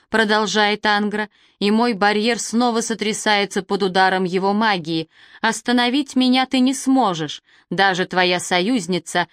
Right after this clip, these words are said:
самирианская принцесса, теперь моя, моя, и все люди на земле последуют ее примеру. Придет время,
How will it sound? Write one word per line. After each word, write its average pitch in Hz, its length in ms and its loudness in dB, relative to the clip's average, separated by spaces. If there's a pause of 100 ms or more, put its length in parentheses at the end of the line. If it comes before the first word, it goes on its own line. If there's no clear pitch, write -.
(120)
самирианская 240 800 0
принцесса, 247 800 -2 (260)
теперь 240 440 0
моя, 208 480 2 (400)
моя, 196 580 2 (340)
и 214 140 0
все - 240 -2
люди 254 240 0
на 254 160 2
земле 233 400 0
последуют 220 680 -2
ее 208 300 -2
примеру. 233 600 0 (220)
Придет 190 420 0
время, 180 420 0